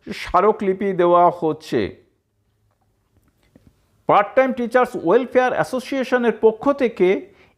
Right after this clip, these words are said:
এই শিক্ষক শিক্ষিকাগণ তারা কিন্তু তাদের স্মারকলিপি প্রদান করছেন দাবি দাওয়া আদায়ের জন্য। আমরা আশা করব যে আগামী বিধানসভায় তাদের সমস্যাটি নিয়ে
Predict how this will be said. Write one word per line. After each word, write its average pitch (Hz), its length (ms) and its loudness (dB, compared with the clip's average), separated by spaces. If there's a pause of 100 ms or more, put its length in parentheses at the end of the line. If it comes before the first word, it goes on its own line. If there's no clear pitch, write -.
(120)
এই 226 260 4
শিক্ষক 233 440 -4
শিক্ষিকাগণ 202 800 0
তারা 202 280 4
কিন্তু 226 360 -4
তাদের 196 400 4 (480)
স্মারকলিপি 196 600 2
প্রদান 196 340 2
করছেন 214 500 2
দাবি 165 320 2
দাওয়া 170 320 6
আদায়ের 170 680 2
জন্য। 147 640 0 (760)
আমরা 185 260 2
আশা 220 280 4
করব 220 640 2 (140)
যে 185 300 2
আগামী 190 440 2
বিধানসভায় 180 720 2
তাদের 175 300 2
সমস্যাটি 185 920 -4 (280)
নিয়ে 185 460 2